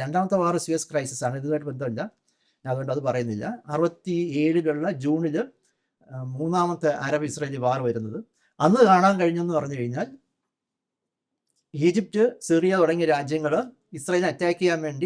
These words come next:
വെൽ പ്ലാൻ നടക്കുന്ന സമയത്ത് ഇസ്രായേൽ അത്, അവരെ സ്-, മൊസാദ് അത് നേരത്തെ മനസ്സിലാക്കി, അവരിങ്ങോട്ട് അടിക്കുന്നതിന് മുമ്പേ തിരിച്ച് അങ്ങോട്ട് കയറി അങ്ങ് അറ്റാക്ക് ചെയ്ത് ഒരു സിക്സ് ഡേ വാർ എന്നാ പറയുന്നത്.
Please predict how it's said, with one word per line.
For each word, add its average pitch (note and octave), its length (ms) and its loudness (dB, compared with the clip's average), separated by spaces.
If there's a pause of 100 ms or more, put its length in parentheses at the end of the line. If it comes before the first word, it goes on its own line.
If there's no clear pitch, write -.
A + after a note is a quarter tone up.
(120)
വെൽ F#3 200 -2
പ്ലാൻ D3+ 240 0 (160)
നടക്കുന്ന C#3+ 440 -4
സമയത്ത് A2+ 360 -8 (460)
ഇസ്രായേൽ D#3 340 0
അത്, D3+ 80 -2 (180)
അവരെ D3+ 220 -2
സ്-, - 100 -20 (460)
മൊസാദ് D#3+ 360 4
അത് C#3+ 80 0 (360)
നേരത്തെ D3+ 340 0
മനസ്സിലാക്കി, C3 500 -6 (560)
അവരിങ്ങോട്ട് F3 500 4
അടിക്കുന്നതിന് F#3+ 380 0
മുമ്പേ D#3+ 220 0
തിരിച്ച് D3+ 300 -2
അങ്ങോട്ട് A3 320 -2
കയറി A#2+ 240 -4
അങ്ങ് E3 140 -10 (340)
അറ്റാക്ക് C#3+ 400 -4
ചെയ്ത് B2 180 -10 (720)
ഒരു G#3+ 180 4
സിക്സ് B3 220 -4
ഡേ B3 160 12
വാർ F3+ 160 8
എന്നാ C#3+ 160 -6
പറയുന്നത്. A#2+ 200 -2